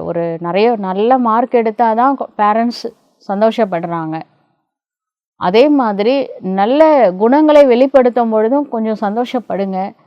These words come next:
அவங்கள அப்ரிஷியேட் பண்ணுங்க. அப்ப அவங்களுக்கு வந்து அதுவும் புரியும். இதுவும் வேணும் தான். நல்ல மார்க் வேணும், நல்ல ஜாப் வேணும், நல்ல விஷயங்கள் வேணும். கூடவே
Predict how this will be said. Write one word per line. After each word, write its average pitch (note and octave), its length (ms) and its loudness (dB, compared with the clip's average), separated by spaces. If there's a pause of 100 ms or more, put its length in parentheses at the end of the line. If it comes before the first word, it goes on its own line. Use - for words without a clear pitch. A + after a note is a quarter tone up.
(140)
அவங்கள G3 340 -2
அப்ரிஷியேட் B3 540 -4
பண்ணுங்க. F3 460 -6 (400)
அப்ப C4+ 360 -2
அவங்களுக்கு G#3 460 -2
வந்து A3 200 0
அதுவும் B3 420 4
புரியும். G#3+ 360 2
இதுவும் D4 380 4
வேணும் B3 340 2
தான். F3+ 180 -4 (120)
நல்ல G3 320 -2
மார்க் G#3 380 -2
வேணும், G#3+ 360 -2
நல்ல G3+ 280 0
ஜாப் G3 360 -2
வேணும், F#3+ 520 -6 (420)
நல்ல G#3+ 340 2
விஷயங்கள் G3 560 -4
வேணும். E3 320 -8 (100)
கூடவே A#3+ 540 -2